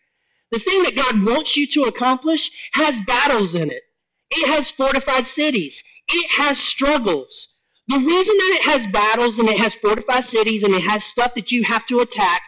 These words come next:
is because we live in a fallen world, and whatever God wants you to do is something that he wants you to redeem for him,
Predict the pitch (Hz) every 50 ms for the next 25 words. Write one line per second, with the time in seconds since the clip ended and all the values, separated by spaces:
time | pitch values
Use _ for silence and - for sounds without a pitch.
0 | - - - - - - _ _ 294 302 285 294 339 311 294 - - 349 339 320
1 | 311 277 220 214 220 330 349 339 339 330 285 269 240 214 - - - 220 214 240
2 | 285 311 302 277 233 208 190 180 175 180 185 - - - - - 233 233 - 320
3 | 311 302 - 269 285 320 339 381 370 330 311 311 302 294 285 277 269 269 269 -
4 | - 240 208 - 233 190 220 247 233 214 196 190 190 - - - - 466 453 -
5 | - 294 311 311 302 330 311 294 269 247 - 277 262 247 254 262 262 - - 269
6 | 262 233 - 254 233 214 220 214 180 180 254 277 254 233 220 208 190 - 233 240
7 | 277 311 330 - - 339 330 254 180 143 135 160